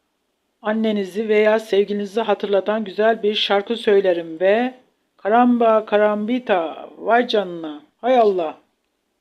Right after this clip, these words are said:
"Zagor, Chico, gitarcım sen ha, sülalemin bütün bıyıkları adına hayret doğrusu."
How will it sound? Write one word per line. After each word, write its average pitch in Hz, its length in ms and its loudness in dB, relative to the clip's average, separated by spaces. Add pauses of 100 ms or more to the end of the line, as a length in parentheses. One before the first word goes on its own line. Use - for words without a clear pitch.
(2500)
"Zagor, 247 680 4 (120)
Chico, 208 680 0 (220)
gitarcım 202 680 2
sen 262 300 0
ha, 247 400 0 (300)
sülalemin 214 720 2
bütün 240 300 -4
bıyıkları 214 460 0
adına 202 500 -4 (260)
hayret 247 440 2
doğrusu." 175 560 0